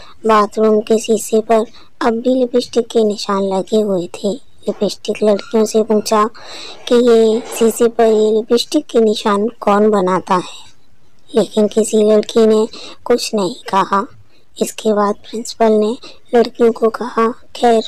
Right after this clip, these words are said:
कोई बात नहीं, मैंने आप सभी लड़कियों को यहाँ इसलिए बुलाया है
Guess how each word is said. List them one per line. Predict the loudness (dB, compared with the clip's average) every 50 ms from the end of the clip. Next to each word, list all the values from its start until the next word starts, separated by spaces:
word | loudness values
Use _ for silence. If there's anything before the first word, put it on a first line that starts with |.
| -6 -12
कोई | -6 0 2 2 2 2
बात | 2 0 0 0 0 -2 -6 -6
नहीं, | -4 -4 -4 -6 -10 -16 -20 -20 -20 -20 -20 -4 0
मैंने | 2 2 2 2 2 2
आप | 0 0 -2
सभी | -2 -2 -2 0 2 2 2
लड़कियों | 4 4 2 0 -2 -2 0 0 0
को | 2 2 2
यहाँ | 2 2 2 2 2 0 0 -2 -6 -14 -20 -20 -18 -18 -18 -20 -16 -4 -2
इसलिए | -2 0 0 -2 -2 -2 0 2 2 2 2
बुलाया | 2 2 2 2 2 2 2 2 2
है | 0 0 0 -2 -2 -2